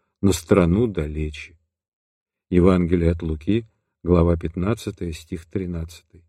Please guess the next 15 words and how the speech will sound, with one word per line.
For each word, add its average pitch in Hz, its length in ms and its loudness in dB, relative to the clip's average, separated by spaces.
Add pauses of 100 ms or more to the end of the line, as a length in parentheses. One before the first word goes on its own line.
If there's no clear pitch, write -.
(960)
«Бойся 165 540 8
высокого 139 640 2
мнения 92 560 2
о - 20 -8
себе». 73 480 -18 (1160)
Господь 110 600 4
Иисус 104 480 -2
Христос 95 560 0
говорит: 87 520 4 (720)
что - 140 6
если 127 480 6
и 120 140 0
все 151 280 4
предписанное 98 960 2
сотворите, 87 880 -2